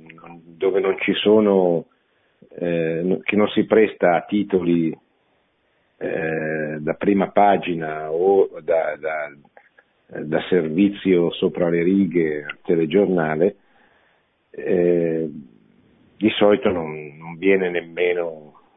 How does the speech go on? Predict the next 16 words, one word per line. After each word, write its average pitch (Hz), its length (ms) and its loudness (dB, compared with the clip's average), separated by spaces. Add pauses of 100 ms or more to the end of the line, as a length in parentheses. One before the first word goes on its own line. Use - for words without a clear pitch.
(420)
ripreso 95 960 2 (560)
e - 140 -4
citato. - 560 -2
Invece 131 300 4
è 139 40 2
un 113 80 -2
discorso 110 760 2
importante, 98 880 -2
un 87 160 -2
po', - 80 -8
un 87 340 -6
discorso 90 500 -2
che - 200 -4 (260)
tratta, 98 640 0 (640)
eh, 90 560 -4
dei, 85 540 -6